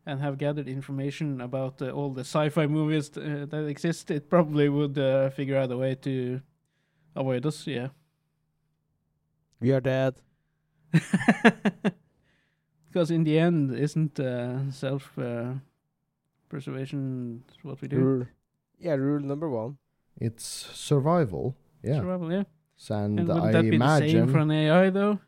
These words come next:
Speaker 3: I
Speaker 1: It
Speaker 3: imagine
Speaker 1: will just
Speaker 3: an A I,
Speaker 1: calculate
Speaker 3: yeah,
Speaker 1: for
Speaker 3: would,
Speaker 1: itself.
Speaker 3: uh, calculate and learn that self-preservation and survival is fairly important, because
Speaker 1: Yep.
Speaker 3: otherwise I won't exist anymore.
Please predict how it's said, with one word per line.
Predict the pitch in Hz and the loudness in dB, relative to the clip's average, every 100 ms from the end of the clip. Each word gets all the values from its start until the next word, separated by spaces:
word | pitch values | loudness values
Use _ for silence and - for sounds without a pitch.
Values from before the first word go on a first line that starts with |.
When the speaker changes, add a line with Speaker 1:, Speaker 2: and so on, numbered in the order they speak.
| _ _ 113 | _ _ -2
Speaker 3:
I | 120 | 2
Speaker 1:
It | |
Speaker 3:
imagine | 120 135 156 143 113 | 4 4 4 2 2
Speaker 1:
will | 113 | 2
just | 113 | 2
Speaker 3:
an | 107 | 2
A | - | 2
I, | |
Speaker 1:
calculate | 117 117 - - - - - _ _ _ _ - | 4 4 6 4 0 -4 -20 _ _ _ _ -10
Speaker 3:
yeah, | 98 95 | -4 -2
Speaker 1:
for | |
Speaker 3:
would, | 95 104 104 | 0 0 0
Speaker 1:
itself. | 95 104 | 0 -2
Speaker 3:
uh, | 92 90 90 | -2 -4 -6
calculate | - 107 113 110 107 107 | -2 0 0 -2 -2 -2
and | 95 92 101 | -2 0 2
learn | 107 113 110 | 4 4 2
that | 101 104 | 0 -4
self-preservation | - 98 92 - 107 95 101 95 123 104 - 95 | -6 -6 -6 -6 -6 -2 0 2 0 0 -4 -4
and | 98 101 | -4 -4
survival | 110 92 92 95 98 | -4 -2 -2 -2 -4
is | 98 - | -4 -6
fairly | - 76 80 95 | -8 -6 -4 -2
important, | 104 - 165 139 98 - - _ _ | -2 0 0 0 -6 -10 -16 _ _
because | - 95 170 | -10 -6 -4
Speaker 1:
Yep. | 214 | -2
Speaker 3:
otherwise | 113 95 92 123 - | 0 0 2 0 0
I | 85 | -6
won't | 82 87 90 | -6 -6 -4
exist | 131 - - 302 - | -4 -4 -2 -2 2
anymore. | 123 107 92 101 147 - | 2 4 2 4 4 2